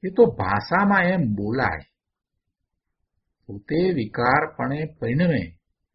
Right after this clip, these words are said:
તો પરદ્રવ્ય નિમિત્ત પરિણમાવે છે એમ આરોપથી કહેવાય છે. બાકી જડ કર્મને તો ખબરે નથી કે આમ પરિણમવું ને તેમ પરિણમવું.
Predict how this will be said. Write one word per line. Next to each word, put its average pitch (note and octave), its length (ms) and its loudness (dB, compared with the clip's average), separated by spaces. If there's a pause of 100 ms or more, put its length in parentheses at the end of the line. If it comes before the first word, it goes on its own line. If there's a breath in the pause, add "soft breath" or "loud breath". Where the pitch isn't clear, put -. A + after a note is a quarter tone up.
(720)
તો D#3 100 0 (160)
પરદ્રવ્ય D3 680 0
નિમિત્ત C3 520 -2 (140)
પરિણમાવે C#3 640 0
છે D3+ 160 -4 (320)
એમ F#3 120 0
આરોપથી D#3+ 680 2
કહેવાય B2+ 640 2
છે. E2+ 380 -10 (1300)
બાકી A#2 400 -8
જડ B2 320 -2
કર્મને D3 440 -6
તો D3+ 160 0
ખબરે D3 520 4
નથી B2+ 440 -2 (920)
કે A2+ 100 -8 (100)
આમ A#2 320 -4
પરિણમવું A#2 560 -4
ને G#2 100 -4
તેમ A2 480 -4
પરિણમવું. F#2 500 -12